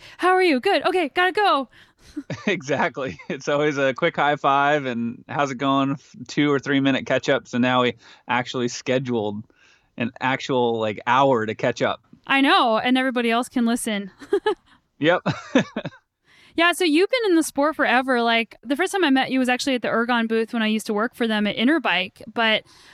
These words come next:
Speaker 1: I did a little bit more research on you, and you've been in mountain biking since, is it nineteen eighty-nine?
Speaker 2: Yeah, like, f-,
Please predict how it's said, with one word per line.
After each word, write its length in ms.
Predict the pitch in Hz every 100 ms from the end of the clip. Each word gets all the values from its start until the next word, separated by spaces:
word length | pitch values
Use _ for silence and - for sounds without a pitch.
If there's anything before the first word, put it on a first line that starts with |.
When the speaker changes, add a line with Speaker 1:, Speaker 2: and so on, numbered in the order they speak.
| -
Speaker 1:
I 80 | 233
did 160 | 247 269
a 60 |
little 200 | 262 254
bit 160 | 233 233
more 220 | 240 226
research 380 | 247 - 277 262
on 160 | 233
you, 260 | 233 240 240
and 460 | - 233 233 233 240
you've 120 | 285
been 140 | 359
in 240 | 320 285 254
mountain 240 | 240 285
biking 260 | 247 240 233
since, 280 | - 226
is 120 | - 240
it 200 | 277 -
nineteen 360 | 233 233 240 262
eighty-nine? 580 | 233 220 185 214 330 - _ _ _ _ _ _ _
Speaker 2:
Yeah, 460 | - 143 170 185 175
like, 220 | 165 165
f-, 220 | 143 -